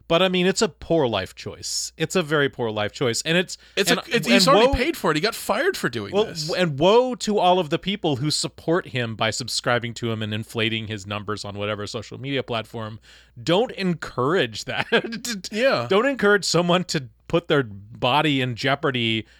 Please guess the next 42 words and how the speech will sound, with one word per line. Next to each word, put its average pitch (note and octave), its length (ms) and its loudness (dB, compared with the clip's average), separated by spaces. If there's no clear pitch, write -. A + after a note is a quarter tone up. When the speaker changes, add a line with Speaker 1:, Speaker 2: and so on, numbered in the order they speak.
Speaker 1:
by, A#2+ 200 2
you C#3 260 -2
know, G#2+ 380 -4
ingesting B2+ 800 0
God C#3+ 400 2
knows B2 340 -6
what A#2+ 220 2
Speaker 2:
It's, - 320 -2
it's F#3+ 180 -2
weird A#3 160 2
Speaker 1:
for E3 60 6
Speaker 2:
'cause F#3+ 80 4
Speaker 1:
your F3 200 6
entertainment. C3 840 -4
Speaker 2:
I F3 140 2
think A#3+ 200 -4
toxic G3+ 360 -4
fandom D3+ 400 -4
can D3 100 -6
kinda C3+ 240 -4
come C3+ 180 -4
in A#2+ 60 -4
two B2 180 -8
varieties. G#2+ 540 -4
There's G#2 400 -8
harm C#3+ 320 -2
to G#2+ 100 -10
other A2+ 160 -8
people, G#2 340 -8
and G#2 80 -8
then G#2 100 -8
there's G#2 140 -12
harm G#2+ 280 -10
to G#2+ 100 -14
yourself. - 640 -8
And D3 120 -14
harm G3+ 280 0
to F#3+ 100 -4
other E3+ 140 -2
people C3+ 360 -2
is, A2+ 140 -4
like, A2 240 -8